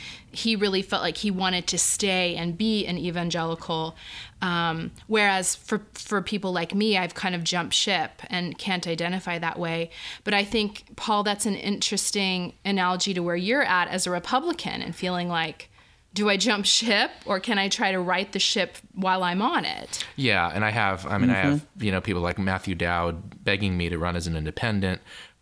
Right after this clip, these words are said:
Speaker 2: Um, I think there's a part of me that feels like, "No, you guys left the party. I'm not leaving the party. Dana Rohrabacher left the party." And again, it could be ignorance,
Speaker 3: Mm-hmm.
Speaker 2: uh,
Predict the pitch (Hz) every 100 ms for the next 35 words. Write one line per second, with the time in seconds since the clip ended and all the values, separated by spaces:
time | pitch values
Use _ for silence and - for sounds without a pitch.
0 | - 87 80 76 76 69 69 - 85 87
1 | - 104 95 95 85 82 - 92 123 113
2 | 90 85 85 80 - 92 85 85 - 82
3 | 85 87 - - - - - 104 98 95
4 | 87 87 110 143 - 110 117 151 190 107
5 | 85 85 71 - - 78 76 76 107 156
6 | - - - _ - 101 165 131 - 78
7 | 76 73 - 76 73 85 101 - 113 117
8 | 101 160 190 80 78 76 76 - 80 -
9 | 73 78 101 123 131 131 120 104 101 139
10 | 110 101 87 87 90 87 110 113 107 -
11 | - - - 87 82